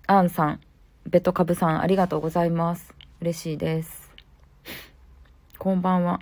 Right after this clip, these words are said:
あ、そっか、lineで告知したからそっから来てくれてる人もいるんか。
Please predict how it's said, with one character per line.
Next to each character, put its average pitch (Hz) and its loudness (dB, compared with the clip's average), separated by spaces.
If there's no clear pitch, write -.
あ、 190 -2
そ 269 0
っ 262 -4
か、 156 2
line 262 4
で 269 4
告 269 -6
知 262 -6
し - -16
た 202 2
か 156 0
ら 160 0
そ 175 -2
っ 165 -6
か 240 2
ら 196 2
来 - -6
て 170 -2
く 160 0
れ 156 2
て 165 0
る 165 2
人 160 -4
も 139 0
い 143 -2
る 156 -2
ん 143 -6
か。 - -10